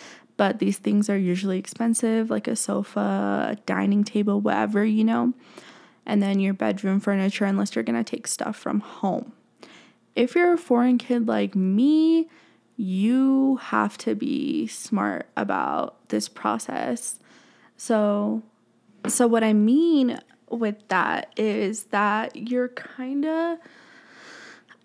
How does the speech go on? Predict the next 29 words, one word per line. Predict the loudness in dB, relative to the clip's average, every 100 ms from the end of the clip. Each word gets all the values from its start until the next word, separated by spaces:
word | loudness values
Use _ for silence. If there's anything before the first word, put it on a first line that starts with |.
| _
if | 0 2 4
you | 6
don't | 6 4 4
want | 2 2 4
there | 4
to | 4 4
be | 6 4
beef | 2 0 4 6 4 2
between | 2 4 6 8
you | 8 8
and | 6 6
your | 6
family, | 4 2 6 6 6 6 4
you're | 4 2 4
gonna | 6 6
have | 8 6 6 2
to | 2 4 4 4 4 4 4 2 -4 _
present | 4 6 8 8 6
the | 6
idea | 6 6 6
of | 6
moving | 8 8 8 6 6 6 6 4 2 -2 -20 -20 _ _ _ _ 6
in | 8
a | 8
really | 8 6 8 6
specific | 4 2 4 2 0 -2
way. | 0 0 -2 -2 2
The | 6
way | 6 4